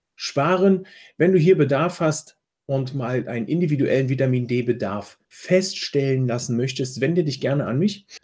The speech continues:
Da können wir mal ein halbes Stündchen drüber reden und ich kann dich da gern beraten.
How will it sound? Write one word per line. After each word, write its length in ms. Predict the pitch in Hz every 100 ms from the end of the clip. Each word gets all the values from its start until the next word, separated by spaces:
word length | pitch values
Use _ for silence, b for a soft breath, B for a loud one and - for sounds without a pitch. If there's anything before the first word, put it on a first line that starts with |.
| _
Da 140 | - 127
können 240 | 151 143
wir 340 | 135 127 127 - -
mal 180 | 117 120
ein 140 | 110
halbes 260 | 123 139 131
Stündchen 340 | - 135 131
drüber 280 | 131 127 113
reden 280 | 123 139 127
und 380 | 123 110 - - _ -
ich 240 | 123 127
kann 180 | 120 113
dich 120 | 107
da 100 | 120
gern 460 | 104 113 113 120 - _
beraten. 680 | 151 127 98 85 82 78